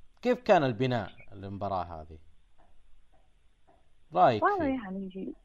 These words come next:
Speaker 2: صراحة يا شوف، والله أنت بتتكلم عن كلها بناء سيء، ما في إلا بناء واحد اللي أنا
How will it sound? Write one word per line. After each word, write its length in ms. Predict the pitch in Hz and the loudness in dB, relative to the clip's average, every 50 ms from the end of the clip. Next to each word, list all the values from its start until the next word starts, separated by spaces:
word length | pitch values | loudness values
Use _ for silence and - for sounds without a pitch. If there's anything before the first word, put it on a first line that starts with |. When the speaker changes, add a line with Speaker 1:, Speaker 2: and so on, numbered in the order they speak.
| - - - - - - - - - - - - - - - - - - - - - - - - - - | -20 -20 -20 -20 -20 -20 -20 -20 -20 -20 -20 -20 -20 -20 -20 -20 -20 -20 -20 -20 -20 -20 -20 -20 -10 0
Speaker 2:
صراحة 320 | 208 233 277 269 - - 120 | 2 4 4 4 4 2 -6
يا 80 | 117 | -6
شوف، 180 | 117 - 151 131 - - - - - - - - | -6 -8 -12 -12 -12 -20 -20 -20 -20 -20 -20 -12
والله 460 | - 98 165 165 139 139 139 120 101 - 104 | -10 -10 -8 -6 -8 -8 -10 -12 -14 -12 -12
أنت 200 | 117 - - 143 | -12 -10 -10 -8
بتتكلم 480 | 139 151 - - - 170 156 139 123 | -8 -8 -10 2 4 4 6 6 6
عن 420 | 110 107 110 107 98 95 - 71 - - - - - - - - - - - - | 6 4 4 2 0 -4 -6 -8 -10 -10 -12 -14 -16 -16 -16 -16 -16 -16 -2 2
كلها 160 | 190 151 120 | 4 4 6
بناء 300 | 107 123 120 120 107 - | 4 4 2 2 0 0
سيء، 160 | - 104 110 | -2 -2 -2
ما 100 | 120 131 | -2 -4
في 120 | 127 - 151 | -4 -2 0
إلا 100 | 127 120 | 0 2
بناء 240 | 117 127 131 123 123 | 2 2 0 2 4
واحد 300 | 127 139 135 - 117 120 | 4 4 4 2 -6 -6
اللي 220 | 110 113 123 123 | -2 0 0 2
أنا 180 | 117 120 110 | 2 0 -2